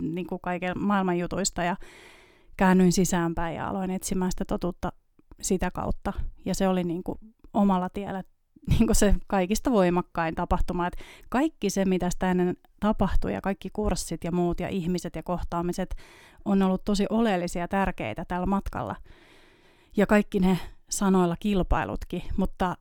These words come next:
mä vielä niinku melkein tähän päivään asti oon huomannut, että kuinka se on niinku vaikuttanut siihen, että mä en oo halunnut itse tulla enää esille,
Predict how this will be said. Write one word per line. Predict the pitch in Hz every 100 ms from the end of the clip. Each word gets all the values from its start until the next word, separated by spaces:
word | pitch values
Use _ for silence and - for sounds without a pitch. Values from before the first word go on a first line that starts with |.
| _
mä | 196 190
vielä | 196 190 185
niinku | 185 185
melkein | 190 196 190 180
tähän | 196 190 180
päivään | 180 180 180
asti | 226 233 - 180 - - -
oon | 180 180
huomannut, | 185 175 170 180 -
että | - - -
kuinka | 190 180 180
se | 185
on | 175 180
niinku | 180 185
vaikuttanut | 233 262 196 - 180
siihen, | - 208 185 180
että | 170 - 170 - - - - -
mä | 196
en | 190
oo | 175
halunnut | - 208 202 180 -
itse | 220 - 175 -
tulla | 196 190 175 - _ _ -
enää | 196 185 175
esille, | - 240 - 165 151